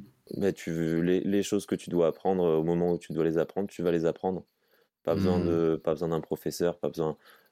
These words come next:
Speaker 1: Alors tu peux être guidé, tu peux être orienté un petit peu, mais finalement, euh,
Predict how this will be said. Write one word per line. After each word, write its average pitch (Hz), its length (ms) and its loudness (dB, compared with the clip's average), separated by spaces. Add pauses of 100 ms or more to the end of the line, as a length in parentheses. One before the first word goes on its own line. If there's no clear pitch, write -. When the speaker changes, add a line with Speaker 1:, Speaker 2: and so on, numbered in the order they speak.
Speaker 1:
Alors 78 220 2
tu - 120 -18
peux 82 220 2
être 80 240 -2
guidé, 82 380 0
tu - 140 -14
peux - 120 -2
être - 180 -4
orienté 85 400 0
un 92 80 0
petit 90 160 -6
peu, 107 180 0
mais 90 140 0
finalement, 82 560 0
euh, - 20 -4